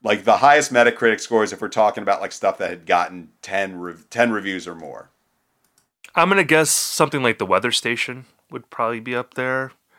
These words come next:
Speaker 2: Um, I'm trying to remember what else came out last year.
Speaker 1: Yeah.
Speaker 2: That seems <laughs> like a long time ago.
Speaker 1: <laughs>
Speaker 2: Um, well, the War on Drugs record came out,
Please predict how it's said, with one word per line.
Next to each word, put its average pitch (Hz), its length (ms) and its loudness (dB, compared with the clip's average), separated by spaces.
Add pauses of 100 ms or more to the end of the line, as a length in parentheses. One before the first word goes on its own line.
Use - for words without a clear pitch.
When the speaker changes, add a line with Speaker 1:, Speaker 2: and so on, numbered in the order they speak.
(280)
Speaker 2:
Um, 101 600 0
I'm - 840 -20
trying 208 180 0
to 139 60 2
remember 127 180 -2
what 113 100 4
else 120 140 2
came 92 240 -12
out 123 180 -2
last - 320 -6
year. 82 100 -12
Speaker 1:
Yeah. 90 320 2 (600)
Speaker 2:
That 156 180 -4
seems - 440 0
<laughs> - 0 -
like - 240 2
a 196 200 4
long 180 280 -2 (120)
time - 260 4
ago. 120 460 6
Speaker 1:
<laughs> - 60 -12 (400)
Speaker 2:
Um, 127 500 6 (420)
well, 170 80 0
the 160 80 2
War 185 160 6
on 160 60 4
Drugs 151 260 2
record 120 240 0
came 98 220 -4
out, 92 260 -4